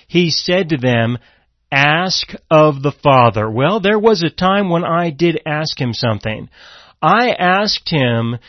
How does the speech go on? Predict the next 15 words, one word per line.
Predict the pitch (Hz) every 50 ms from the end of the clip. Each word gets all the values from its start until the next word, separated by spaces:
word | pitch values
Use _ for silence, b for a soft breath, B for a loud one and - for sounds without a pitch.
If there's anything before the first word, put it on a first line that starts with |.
| b b b -
to | 156 139
give | 110 107 - 160 185 226 240 196
me | 175 185 170 165 151 147 - _
insight, | - 196 214 254 269 269 - - - 208 196 196 196 202 190 185 - 151
discernment, | 131 131 - - - - 180 180 180 180 180 175 180 190 - -
and | 156 143 143 - - -
understanding | 180 180 196 214 208 190 208 190 - - - - 185 185 185 180 160 131 120 113 110 110 110 113 120 117 - _ _ _ _ _ _ _ _ _ _ _
about | - 151 131 147 135 131 123
something. | - - 123 110 98 - 110 107 117 117 - b b b b b b b b b b
And | 151 147 143 135
you | 131
know | 131 135 151 175 190
what? | 180 160 165 165 165 165 180 - - _ _
He | - 160 156 135 117 104 101 - -
did. | 135 135 123 107 104 - 110 -